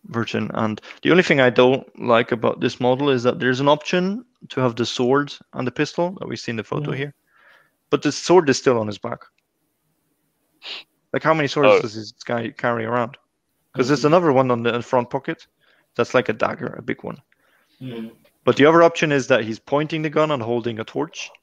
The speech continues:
Speaker 1: So then obviously the sword is the one on his backpack. But now that he's holding the sword in one hand, what, why is there a sword on his back? Like, uh, if I, if I, and I, I actually prefer this pose. Or you could build him with two pistols, actually.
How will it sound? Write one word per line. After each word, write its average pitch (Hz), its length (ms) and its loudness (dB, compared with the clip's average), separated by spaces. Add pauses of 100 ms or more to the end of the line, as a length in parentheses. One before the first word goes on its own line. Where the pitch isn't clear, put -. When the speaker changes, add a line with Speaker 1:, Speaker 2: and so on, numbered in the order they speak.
(320)
Speaker 1:
So - 140 -6
then 117 220 2
obviously 117 400 -2
the 110 100 -4
sword 113 320 -4
is 110 100 -4
the 117 100 -6
one 113 180 -2
on 107 100 -6
his 104 100 -8
backpack. - 420 -2 (120)
But 123 120 -4
now 151 140 6
that 123 160 4
he's 117 160 2
holding 139 340 2
the 110 80 -8
sword 117 260 -4
in 113 100 -8
one 127 140 0
hand, 117 200 -4
what, 127 140 -2
why 139 180 4
is 131 160 0
there 123 200 2
a 110 40 -4
sword 117 300 -4
on 117 100 0
his 110 120 -10
back? - 180 -4 (1700)
Like, 113 160 -2
uh, - 240 2
if - 180 4
I, 139 80 6
if - 320 0
I, - 260 2 (160)
and 113 360 -6
I, - 100 0 (340)
I - 80 -2
actually 123 260 -2
prefer 120 340 -4
this 110 160 -10
pose. 120 400 -4 (1000)
Or 135 140 2
you 139 100 0
could - 160 0
build 123 140 4
him 113 80 -2
with 107 140 -4
two 123 140 -2
pistols, - 520 -4
actually. 135 360 -8